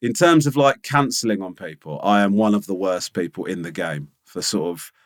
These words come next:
as the night arrives, as the night gets closer, just going, "I can't do it, guys." Because when it comes to it, I just think, "Oh, fucking hell, it feels like a big effort and stuff." And on the occasions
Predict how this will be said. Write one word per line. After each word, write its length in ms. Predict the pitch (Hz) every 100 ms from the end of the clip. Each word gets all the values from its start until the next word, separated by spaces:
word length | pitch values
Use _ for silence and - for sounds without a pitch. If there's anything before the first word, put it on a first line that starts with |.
| _ -
as 220 | 107 104
the 100 | 107
night 300 | 104 92 80
arrives, 360 | 90 87 85 76
as 120 | 104
the 60 | 101
night 200 | 101 90
gets 160 | -
closer, 360 | - 107 90 -
just 160 | 85 -
going, 200 | 85 80
"I 60 |
can't 280 | - 87 71
do 100 | 82
it, 120 | 71
guys." 300 | - 64 65 - _ _ _ _
Because 460 | 131 - 214 143 131 -
when 140 | 151
it 100 | 135
comes 260 | 160 147 -
to 80 | 113
it, 40 |
I 40 | 104
just 160 | -
think, 160 | 107 82
"Oh, 80 | 87
fucking 400 | - - - 87
hell, 140 | 85
it 40 | 76
feels 200 | 95 -
like 100 | -
a 40 |
big 180 | 78 90
effort 240 | 87 -
and 100 | -
stuff." 240 | 71 82 -
And 100 | 127
on 140 | 170 214
the 100 | 202
occasions 560 | - 170 165 113 104